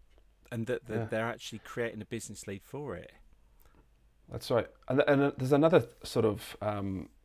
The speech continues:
Speaker 2: added bonus for clients that find me through TikTok.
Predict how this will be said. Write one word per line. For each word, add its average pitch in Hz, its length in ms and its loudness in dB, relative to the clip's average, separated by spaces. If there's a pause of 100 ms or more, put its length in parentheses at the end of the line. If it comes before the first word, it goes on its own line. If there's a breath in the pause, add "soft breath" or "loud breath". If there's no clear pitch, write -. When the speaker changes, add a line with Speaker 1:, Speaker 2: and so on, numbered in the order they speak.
(120)
Speaker 2:
added 117 300 0
bonus 117 640 2 (560)
for 131 220 2
clients 135 400 0
that 117 120 -8
find 110 240 0
me 98 60 -4
through 113 200 -4
TikTok. - 520 -4